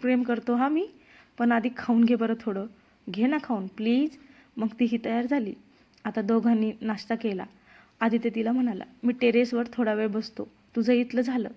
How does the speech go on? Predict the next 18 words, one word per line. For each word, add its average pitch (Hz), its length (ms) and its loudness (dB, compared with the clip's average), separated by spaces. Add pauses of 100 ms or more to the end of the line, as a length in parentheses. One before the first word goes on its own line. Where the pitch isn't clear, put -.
की 269 140 -4
तू 320 100 2
पण 349 180 0
ये 311 100 2
वर." 277 160 0 (1500)
आणि 214 240 -2
तो 233 80 2
वर 226 180 0
निघून 226 280 2
गेला. 233 200 0 (340)
थोड्या 214 300 2
वेळात 220 280 0
मेघना 214 360 0
वर 214 240 0
आली. 202 240 -2 (440)
कोवळ्या 240 320 4
उन्हात 233 360 2
दोघेही 233 460 2